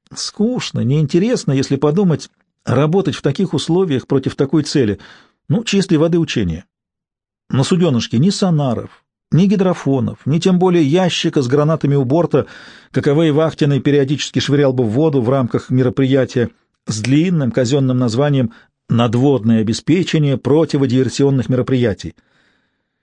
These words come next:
Для профессионала примерно то же самое, что в раздевалке мелочь из кармана втырить. Тройка развернулась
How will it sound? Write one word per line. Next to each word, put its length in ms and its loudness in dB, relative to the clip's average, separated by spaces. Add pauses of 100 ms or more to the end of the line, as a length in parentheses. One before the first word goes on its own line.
(500)
Для 300 0
профессионала 560 2
примерно 420 0
то 100 0
же 120 0
самое, 300 0
что 180 0
в 80 2
раздевалке 580 0
мелочь 400 0
из 100 -4
кармана 360 0
втырить. 360 -6 (1300)
Тройка 420 2
развернулась 800 0